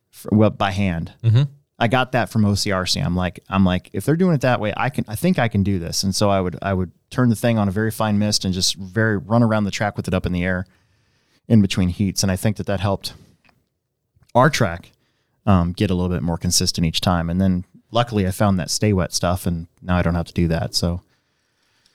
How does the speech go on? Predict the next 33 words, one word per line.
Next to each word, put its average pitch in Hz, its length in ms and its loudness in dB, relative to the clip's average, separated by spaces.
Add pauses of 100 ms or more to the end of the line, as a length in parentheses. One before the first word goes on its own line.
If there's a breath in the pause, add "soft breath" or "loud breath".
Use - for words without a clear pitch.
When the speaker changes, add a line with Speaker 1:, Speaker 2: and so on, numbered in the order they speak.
(520)
Speaker 1:
but 127 280 4 (640 loud breath)
there's 147 260 4
a 147 40 0
lot 143 140 4
of - 80 -4
things 143 180 0
that 123 60 0
I 113 40 2
took, - 340 -2 (280 loud breath)
um, 101 380 2
from, 98 320 2
from, 98 320 -2 (260)
from, 98 380 2 (1200)
from 107 220 4
that 107 220 2
track 107 220 0
specifically, 92 600 -2
from 101 200 2
O 95 80 4
C 92 160 0
R 87 120 0
C, 85 320 -2 (180)
that 92 140 2
I, 85 140 0
that 92 200 -2
I 87 80 0
tried 95 300 -2
to 82 60 -4
incorporate 85 460 -4
into 82 160 0
what 85 160 -2
we 139 100 4
do. 87 220 -2